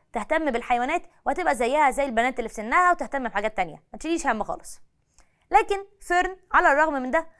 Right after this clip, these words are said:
فضلت تزور المزرعة وتسمع ويلبر وشارلوت وهما بيتكلموا وبيخططوا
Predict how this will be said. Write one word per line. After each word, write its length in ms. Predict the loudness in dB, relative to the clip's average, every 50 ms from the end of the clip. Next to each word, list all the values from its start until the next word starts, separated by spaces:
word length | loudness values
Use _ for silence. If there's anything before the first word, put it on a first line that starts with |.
| _ _ -4
فضلت 340 | -2 -2 0 0 -2 -4
تزور 280 | -6 -6 -4 -2 -2 -2
المزرعة 480 | 0 0 -2 2 4 6 6 6 6 4 -2 -18 _ _
وتسمع 400 | -8 -4 -2 -2 0 2 2 2
ويلبر 340 | 4 2 2 0 -2 -4 -2
وشارلوت 680 | -2 -4 0 2 4 4 4 2 -2 -6 -8 -8 -10 -14 -8 -4
وهما 280 | -2 -2 0 0 -2
بيتكلموا 540 | -2 -2 -4 -4 -4 -4 -2 -4 -4 -4 -4 -2
وبيخططوا 720 | -2 -2 0 2 0 0 2 2 0 0 0 -2 -6